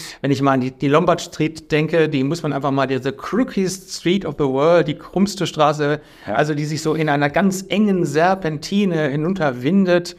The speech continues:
Speaker 2: Genau.
Speaker 1: muss, muss man gesehen und eigentlich auch mal abgelaufen haben,
Speaker 2: Natürlich,
Speaker 1: ne? Nicht,
Speaker 2: ne?
Speaker 1: nicht nur gucken, sondern auch machen.
Speaker 2: Natürlich, entweder man kann sie abfahren, also wenn du eine Sightseeing-Tour buchst mit kleineren Fahrzeugen,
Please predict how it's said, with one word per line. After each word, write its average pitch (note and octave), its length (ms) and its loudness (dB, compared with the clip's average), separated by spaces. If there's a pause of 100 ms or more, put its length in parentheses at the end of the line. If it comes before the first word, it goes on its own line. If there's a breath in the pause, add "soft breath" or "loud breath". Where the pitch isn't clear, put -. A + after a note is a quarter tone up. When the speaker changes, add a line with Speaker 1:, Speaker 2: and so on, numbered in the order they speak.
(120 loud breath)
Speaker 2:
Genau. F2+ 180 -2
Speaker 1:
muss, - 240 -4
muss F3 200 -2
man D#3 160 2
gesehen C#3+ 340 2
und - 80 -6
eigentlich - 280 -12
auch F3 280 2
mal F3 80 2
abgelaufen A#2 540 -4
haben, G2 60 -2
Speaker 2:
Natürlich, A#2 400 0
Speaker 1:
ne? G2 60 -4
Nicht, - 140 0
Speaker 2:
ne? F#2+ 60 0
Speaker 1:
nicht - 140 -2
nur F#3+ 140 4
gucken, E3 220 -2
sondern C#3 240 -2
auch B2+ 40 -4
machen. B2+ 300 -2
Speaker 2:
Natürlich, G2+ 340 2
entweder A2 360 2
man G#2 160 0
kann A2+ 160 0
sie A2 160 0
abfahren, G2 800 0
also G2 360 -2
wenn G2 220 -2
du G#2+ 80 2
eine F#2 300 0
Sightseeing-Tour B2 720 0
buchst B2 300 -2
mit G#2+ 120 -2
kleineren A2+ 380 0
Fahrzeugen, G#2 560 -2